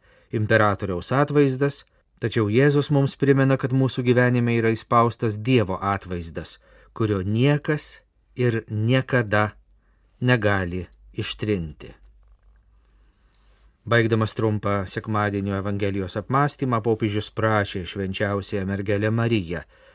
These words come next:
kad ji mums padėtų pripažinti ir gerbti savo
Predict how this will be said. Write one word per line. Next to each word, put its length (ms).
kad 180
ji 240
mums 320
padėtų 640
pripažinti 800
ir 160
gerbti 580
savo 500